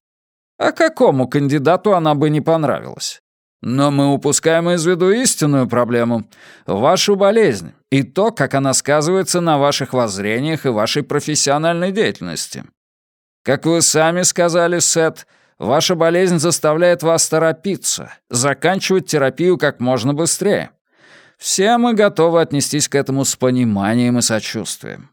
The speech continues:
Болезнь вносит кардинальные изменения в ваши планы на будущее, вполне понятные изменения в данной ситуации. Но это не значит,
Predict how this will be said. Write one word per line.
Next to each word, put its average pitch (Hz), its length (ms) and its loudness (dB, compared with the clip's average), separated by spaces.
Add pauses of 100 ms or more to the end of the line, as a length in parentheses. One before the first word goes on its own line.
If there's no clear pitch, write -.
(540)
Болезнь 185 520 2
вносит 202 440 2
кардинальные 190 680 0
изменения 175 640 0
в 101 60 -4
ваши 117 280 -2
планы 127 340 0
на 113 140 -2
будущее, 123 640 -2
вполне 247 520 -2
понятные 190 640 0
изменения 123 720 -2
в 90 120 -8
данной 127 360 0
ситуации. - 800 -4 (680)
Но 110 180 -2
это 127 280 2
не 151 240 2
значит, 160 1040 0